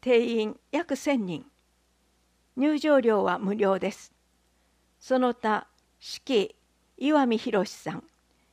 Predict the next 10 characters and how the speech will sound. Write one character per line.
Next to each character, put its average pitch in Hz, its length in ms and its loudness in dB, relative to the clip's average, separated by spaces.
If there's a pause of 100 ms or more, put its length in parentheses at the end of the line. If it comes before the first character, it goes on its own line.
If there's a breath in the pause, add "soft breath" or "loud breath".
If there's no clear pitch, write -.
川 285 260 -2
端 277 320 -4
光 202 380 -10
さ - 220 -10
ん。 190 160 -16 (1000)
問 254 220 2
い 240 60 4
合 226 80 2
わ 226 100 0
せ、 208 320 -4